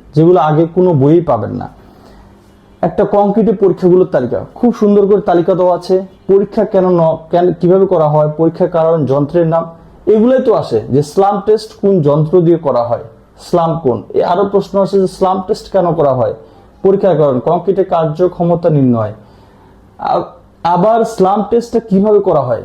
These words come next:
একটা ছকের মধ্যে এত তথ্য দেওয়া আছে। আপনি যদি খুব ভালো করে পড়েন, যে এখানে দেওয়া আছে যে একশো মিমি উপরের ব্যাস, দুইশো মিমি নিচের ব্যাস, তিনশো মিমি উচ্চতা বিশিষ্ট একটি কোণক,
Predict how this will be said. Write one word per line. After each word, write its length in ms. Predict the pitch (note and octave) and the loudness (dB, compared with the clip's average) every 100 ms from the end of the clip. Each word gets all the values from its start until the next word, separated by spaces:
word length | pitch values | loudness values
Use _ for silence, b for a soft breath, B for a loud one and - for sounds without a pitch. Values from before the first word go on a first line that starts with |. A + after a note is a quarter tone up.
| - | -4
একটা 280 | E3+ E3+ G#3+ | -4 -2 -4
ছকের 360 | - F3 E3 G#3+ | -4 -4 0 2
মধ্যে 260 | G3+ D3 D3+ | 2 2 2
এত 320 | E3+ - A3+ | 0 0 -2
তথ্য 400 | F#3 F#3+ F3+ E3+ | 0 -2 0 2
দেওয়া 200 | F3+ D#3+ | 2 2
আছে। 140 | - | 0
আপনি 200 | D#3 F3 | -2 0
যদি 100 | F#3+ | -2
খুব 180 | F#3 D#3+ | 0 0
ভালো 240 | C3+ C3+ | 0 0
করে 160 | D3+ E3+ | 2 0
পড়েন, 260 | D3+ B2 D3+ - B B | 0 0 -2 -8 B B
যে 120 | D#3 | 2
এখানে 160 | F3+ G#3 | 2 4
দেওয়া 160 | G3+ G3 | 2 2
আছে 140 | G3+ | 2
যে 80 | F#3+ | 2
একশো 480 | E3 E3+ E3+ - F#3+ | 2 0 -2 0 2
মিমি 400 | E3+ E3+ E3+ - | 4 4 2 2
উপরের 360 | C#3 D#3+ E3 | 0 2 2
ব্যাস, 320 | D#3 D#3 D3+ B2 | 4 2 0 0
দুইশো 320 | C#3+ D3+ E3+ | 0 2 0
মিমি 320 | D#3+ D#3 D#3 | 2 2 2
নিচের 340 | C#3 B2 D#3+ | 0 0 0
ব্যাস, 300 | D3+ D3+ D3+ - | 2 0 -2 -4
তিনশো 300 | D#3 D#3 E3+ | 0 0 2
মিমি 220 | D#3+ D#3 | 2 4
উচ্চতা 380 | D3 D3 F3 F3+ | 2 0 0 0
বিশিষ্ট 340 | D#3+ D#3+ D#3 | 2 0 0
একটি 240 | F3 D#3 D#3 | -2 -2 -4
কোণক, 400 | D#3 D#3 C3 - | 0 2 2 -2